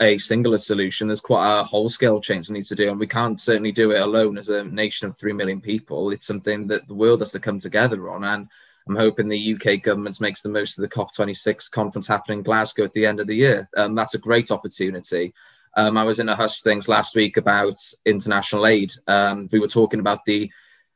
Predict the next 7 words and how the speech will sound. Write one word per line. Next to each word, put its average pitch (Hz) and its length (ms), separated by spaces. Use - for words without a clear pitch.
um, 98 500
the 107 160
need 107 340
to 104 200
cooperate 104 480
internationally 101 760
to 104 280